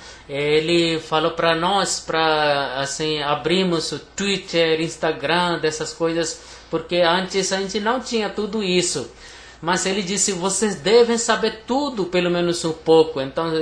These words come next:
isso também é ser conectado. Senão, quando um grupo, uma pessoa está falando sobre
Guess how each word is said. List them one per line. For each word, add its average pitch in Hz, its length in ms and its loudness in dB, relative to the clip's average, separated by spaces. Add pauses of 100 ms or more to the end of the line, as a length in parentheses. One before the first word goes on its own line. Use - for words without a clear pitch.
(180)
isso 190 380 -2
também 202 260 0
é 202 220 4
ser 196 240 -2
conectado. 170 720 2 (280)
Senão, 208 460 0
quando 226 500 4
um 185 100 2
grupo, 185 500 -2
uma 175 160 0
pessoa 175 300 0
está 170 160 -2
falando 165 520 2
sobre 156 540 2